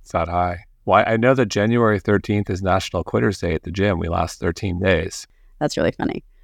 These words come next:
Speaker 2: Twenty-four percent of individuals are meeting the daily requirements for, uh, all the exercise, for, uh, the hundred fifty minutes plus two days of resistance training. People are not doing it.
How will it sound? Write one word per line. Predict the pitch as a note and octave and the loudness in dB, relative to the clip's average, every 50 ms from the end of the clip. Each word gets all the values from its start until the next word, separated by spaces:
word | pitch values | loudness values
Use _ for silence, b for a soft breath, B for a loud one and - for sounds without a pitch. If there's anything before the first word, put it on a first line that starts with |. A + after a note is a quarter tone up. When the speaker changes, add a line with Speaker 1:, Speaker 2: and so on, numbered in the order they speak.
| - _ _ | -20 _ _
Speaker 2:
Twenty-four | - A3+ A#3 B3 A3+ - A#3+ A3+ | -6 -2 -2 -2 -2 0 0 -2
percent | A3 - A3 G#3 - - G#3 G#3 G3+ G3+ | 0 -2 -2 -4 -2 -2 -2 -2 0 0
of | G3 F#3 E3+ | 0 0 0
individuals | F#3+ F#3+ F3+ F3+ F#3 F3 F3+ F3 E3 | 0 0 0 -2 -2 -2 -2 -2 0
are | F3 E3 D#3+ D#3+ D#3+ D#3+ | 0 0 0 0 0 -2
meeting | D#3+ D#3+ D#3+ D#3+ E3 D#3+ | -2 -2 -2 -2 -2 -2
the | D#3 D#3 | -2 -2
daily | D3 D3+ D3+ D3 D3 | -2 -2 -2 -2 -4
requirements | C#3+ C3+ - D3 C3+ C3+ C3 C#3+ C#3+ C#3 - | -6 -6 -6 -6 -4 -4 -2 -4 -4 -4 -4
for, | - C#3+ C#3+ C#3+ C#3+ C#3 C#3 C3+ C3 - - | -4 -2 0 2 2 2 2 0 0 -2 -2
uh, | - C3+ C3+ C3 A2+ - - - - _ _ _ _ _ - _ _ _ - | -2 -2 -2 -4 -4 -6 -8 -10 -16 _ _ _ _ _ -20 _ _ _ 0
all | - D#3+ | 2 2
the | D#3 - - | 4 2 0
exercise, | B2+ - - C#3 - - - - - - - _ _ _ _ | -2 -2 -6 -8 -6 -6 -6 -6 -8 -10 -16 _ _ _ _
for, | - - - - - - - C#3+ - _ - _ - _ _ _ - | -8 -6 -4 -4 -4 -4 -6 -8 -10 _ -20 _ -20 _ _ _ -8
uh, | D3 C#3 C#3 C#3 C#3 C#3 C3+ C3+ C#3+ C#3+ - | -6 -4 -4 -2 -2 -4 -4 -6 -8 -6 -4
the | - C#3 C3+ C3+ | -2 -2 0 -2
hundred | D3 D3 - D3 C#3+ C#3+ C3+ - | -2 -2 -2 -2 -2 -2 -2 -4
fifty | E3+ - - E3 | -4 -4 0 2
minutes | G3 A3 A3+ G#3 G3 F#3+ F3+ - | 4 4 4 4 4 2 0 -4
plus | - - D#3 C#3 C3+ - | -4 -2 -2 -2 -2 -4
two | - - C#3+ | -6 -6 -2
days | C3+ C#3+ C#3+ - | -2 -2 -2 -2
of | C#3 - | -4 -4
resistance | C#3 C3+ C3+ C3+ - - C3 C3+ | -4 -4 -4 -4 -4 -4 -4 -2
training. | - F3+ F3 E3+ E3+ E3 D#3 D#3 D3+ | 0 0 2 4 4 4 2 2 0
People | - E3 D#3+ D3 | 0 0 0 0
are | C3+ | 0
not | C#3 A#2+ - | 0 -2 -4
doing | - - D#2 - | -6 -6 -6 -6
it. | - - | -8 -10